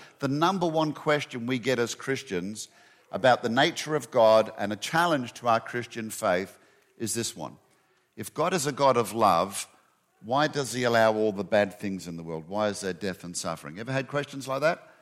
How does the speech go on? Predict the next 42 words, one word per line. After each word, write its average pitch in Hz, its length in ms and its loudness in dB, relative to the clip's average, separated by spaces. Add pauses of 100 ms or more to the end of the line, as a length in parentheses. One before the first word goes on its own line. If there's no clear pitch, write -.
(400)
Well, 139 100 -8
just 196 240 0
indulge 135 520 4
me. 107 120 -2
If 117 140 -4
you've 151 160 -2
ever 135 180 2
received 120 640 -2
or 107 100 0
had 113 220 0
questions 95 420 -4
like 92 120 -2
that, 123 100 -6
just - 160 -10
pop 208 220 -4
your 160 80 0
hands 131 240 0
in 113 100 -4
the 107 140 -2
air 87 80 -2
and 90 80 -10
show 95 180 -4
me. 73 160 -10 (240)
Now, 131 80 2
just 190 220 -2
keep 202 180 2
'em 151 100 -4
up 123 200 4
nice 156 180 0
and 151 100 -4
high. 113 300 2 (180)
So - 120 -14
I - 20 -8
wanna 127 140 -2
do 123 160 0
something. 98 400 -6
Turn 147 160 -8
around 127 240 0
and 113 80 -6
have 107 100 -6
a 110 60 -6
look. 90 200 -4